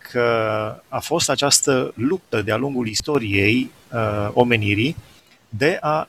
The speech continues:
imita și de a schimba lucrurile lui Dumnezeu? De exemplu, Dumnezeu a făcut curcubeul ca un semn al legământului că nu mai distruge apele cu potop.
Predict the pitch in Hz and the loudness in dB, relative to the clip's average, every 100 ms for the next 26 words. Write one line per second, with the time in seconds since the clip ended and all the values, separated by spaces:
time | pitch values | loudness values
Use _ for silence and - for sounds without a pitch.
0 | - 160 156 147 - 220 202 - 175 156 | -6 -4 -4 -8 2 2 4 2 0 0
1 | - - 139 143 175 160 - 151 135 127 | 0 -2 -4 -2 0 -2 -2 -2 -2 -2
2 | 120 110 113 110 104 98 - 143 165 131 | -4 -6 -4 -4 -4 -4 -4 -2 -4 -4
3 | - 160 170 185 160 156 160 147 127 127 | -8 -8 -2 -2 -2 -4 -4 -4 -2 2
4 | 131 110 107 123 123 - 151 135 120 120 | 4 4 0 -2 0 0 0 2 0 0
5 | 135 156 147 139 143 139 123 127 131 131 | -2 -4 -2 -2 -2 -4 -4 -4 -2 -2
6 | 123 120 113 110 117 101 | 0 -4 -4 -4 -4 -4